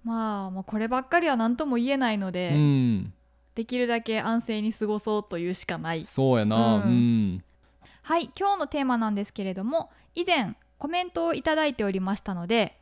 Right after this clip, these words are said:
Speaker 1: 質問ですね。
Speaker 2: うん。
Speaker 1: そちらを回答させていただきたいと思います。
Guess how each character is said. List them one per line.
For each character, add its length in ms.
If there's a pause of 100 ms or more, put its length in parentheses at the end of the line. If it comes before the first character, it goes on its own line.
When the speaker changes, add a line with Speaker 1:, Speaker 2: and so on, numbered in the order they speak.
(140)
Speaker 1:
質 240
問 220
で 80
す 100
ね。 300
Speaker 2:
う 60
ん。 140 (400)
Speaker 1:
そ 140
ち 140
ら 240
を 60
回 260
答 180
さ 100
せ 120
て 120
い 60
た 100
だ 140
き 80
た 160
い 80
と 140
思 200
い 100
ま 200
す。 140